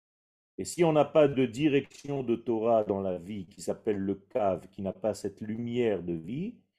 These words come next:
eh bien, vous devenez des êtres qui tournent en rond, sans arrêt, sans aucune direction, juste vivre, manger, dormir, re-, se réveiller le matin, sans aucun sens.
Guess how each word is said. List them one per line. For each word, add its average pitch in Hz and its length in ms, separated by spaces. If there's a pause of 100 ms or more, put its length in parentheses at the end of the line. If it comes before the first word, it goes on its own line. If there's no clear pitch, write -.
(240)
eh 110 60
bien, 156 220
vous 143 140
devenez 131 420
des 104 360
êtres 160 300
qui 139 160
tournent 170 380
en 107 160
rond, 117 380 (460)
sans 190 280
arrêt, 98 320 (160)
sans 90 400
aucune 190 320
direction, 107 720
juste 92 340
vivre, 127 380
manger, 107 500
dormir, 98 640 (140)
re-, 127 200
se 135 140
réveiller 117 420
le 107 100
matin, 95 440 (540)
sans 113 360
aucun 127 300
sens. - 460